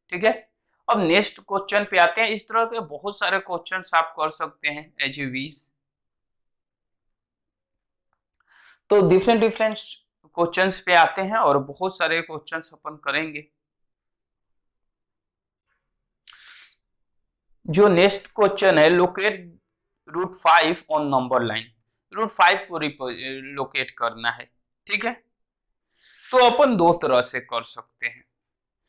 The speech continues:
सबसे पहले हम ये देखते हैं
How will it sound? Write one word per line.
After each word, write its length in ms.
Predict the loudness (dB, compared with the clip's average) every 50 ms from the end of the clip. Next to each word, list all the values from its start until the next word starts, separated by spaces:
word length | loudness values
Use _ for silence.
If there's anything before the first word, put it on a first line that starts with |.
| _ _ _ _ _ _ -14
सबसे 520 | -2 2 4 4 4 2 -2 -4 -2 -2 -2
पहले 680 | -2 -6 _ _ _ _ 2 4 6 6 6 6 4
हम 200 | 2 0 -2 -4 -6
ये 320 | -6 -6 -6 -4 -4 -2
देखते 420 | -2 -4 -6 -6 _ _ _ -20 -20
हैं 200 | -20 _ _